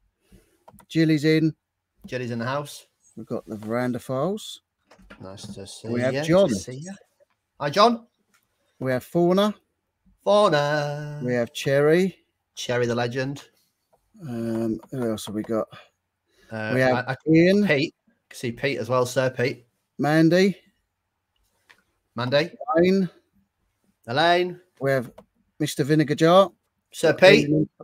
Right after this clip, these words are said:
Speaker 1: evening, Peter. We have John Walsh in. Hi, John from
Speaker 2: Mister
Speaker 1: Wigan.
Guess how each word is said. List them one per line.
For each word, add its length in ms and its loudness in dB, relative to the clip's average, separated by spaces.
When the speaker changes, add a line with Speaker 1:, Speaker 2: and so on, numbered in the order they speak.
Speaker 1:
evening, 340 4
Peter. 420 2
We 120 0
have 160 0
John 260 4
Walsh 320 4
in. 240 4
Hi, 160 0
John 280 2
from 80 -4
Speaker 2:
Mister 120 0
Speaker 1:
Wigan. 380 2